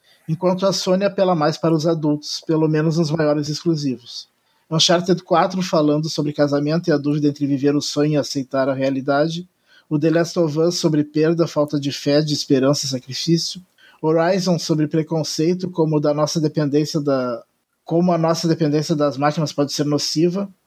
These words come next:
Sei que, sei que não, não são temas novos, mas sinto que com vinte e cinco anos, esses jogos me marcaram e trataram de temas humanos sinceros, algo que não vejo nas outras empresas, que me divertem, mas não me afetam profundamente.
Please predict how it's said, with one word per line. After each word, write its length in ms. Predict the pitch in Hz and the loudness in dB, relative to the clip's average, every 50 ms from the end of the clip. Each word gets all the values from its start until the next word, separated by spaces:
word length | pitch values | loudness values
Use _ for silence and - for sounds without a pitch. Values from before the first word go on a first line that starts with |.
| - - _ _ _ | -20 -20 _ _ _
Sei 200 | - - 185 185 | -2 0 2 2
que, 360 | 185 214 196 202 175 202 180 | 4 2 0 0 -2 -6 -10
sei 240 | - - - 190 196 | -10 -4 -2 -2 -2
que 120 | 185 226 214 | 0 0 0
não, 180 | 190 190 196 196 196 | 0 0 0 0 -2
não 360 | 196 196 190 185 185 185 180 | -2 -2 -2 0 0 0 0
são 200 | 180 - 190 180 | 0 0 -2 0
temas 320 | 180 190 180 185 185 175 | 0 0 0 0 0 0
novos, 340 | 175 170 156 147 139 135 127 | 0 0 0 0 -2 -2 -4
mas 160 | 135 131 127 | -6 -6 -6
sinto 260 | - - 175 165 - 180 | -4 -4 -4 -4 -2 -2
que 120 | 170 175 | -2 -2
com 160 | 180 - 170 151 | 0 0 0 0
vinte 200 | 139 175 185 185 | 2 0 0 0
e 40 | |
cinco 340 | 180 - 180 175 180 - 151 147 | 0 0 0 0 0 0 0 2
anos, 460 | 156 170 185 185 185 - - - - _ _ _ _ _ _ _ _ | 2 2 2 0 0 -4 -8 -12 -14 _ _ _ _ _ _ _ _
esses 300 | 156 151 - - 165 151 | -6 -6 -2 -2 -2 0
jogos 320 | - 160 160 170 170 156 | 2 2 2 2 2 2
me 80 | 175 175 | 2 2
marcaram 760 | 165 165 160 160 - - - 156 151 170 180 185 185 185 - _ _ _ _ _ _ | 2 2 2 0 -2 -2 0 0 2 2 2 2 0 -2 -10 _ _ _ _ _ _
e 80 | 147 147 | -6 -4
trataram 540 | - 165 156 156 - - 170 165 180 185 | 0 0 -2 0 0 0 0 2 2 2
de 140 | 180 180 160 | 2 0 -2
temas 340 | - - 165 165 170 160 147 | 0 -2 0 2 2 2 2
humanos 380 | 156 151 147 156 170 180 175 180 | 0 0 2 2 2 2 0 0
sinceros, 720 | - 175 165 160 - - 160 139 127 120 120 - - - - _ _ _ _ - - _ _ | 0 -2 -2 -2 0 0 0 0 0 -2 -6 -10 -14 -16 -16 _ _ _ _ -20 -20 _ _
algo 280 | 143 165 180 170 180 | -2 0 0 0 0
que 160 | 180 180 185 175 | 0 0 0 2
não 160 | 180 196 196 | 2 0 0
vejo 320 | 170 175 170 175 170 190 | 0 0 0 0 0 0
nas 180 | 175 170 165 156 | 0 0 2 0
outras 260 | 160 156 165 165 160 | -2 -2 -4 -2 -2
empresas, 520 | 170 160 - 156 147 135 120 - 110 - | -2 -2 0 0 0 0 0 -4 -10 -12
que 100 | - - | -6 -4
me 80 | 143 143 | -4 0
divertem, 540 | 131 147 143 135 147 147 160 156 180 175 170 | 0 0 0 2 2 0 0 0 0 0 2
mas 200 | 165 165 156 143 | 2 0 0 -2
não 180 | 151 156 151 160 | -2 0 2 2
me 100 | 165 165 | 2 2
afetam 400 | 160 - - 156 147 147 156 151 | 0 0 0 -2 -2 0 -2 -4
profundamente. 840 | 147 147 143 - 156 156 156 151 139 117 120 123 - - - - | -4 -4 -4 -2 0 0 0 0 0 -4 -6 -10 -16 -20 -20 -20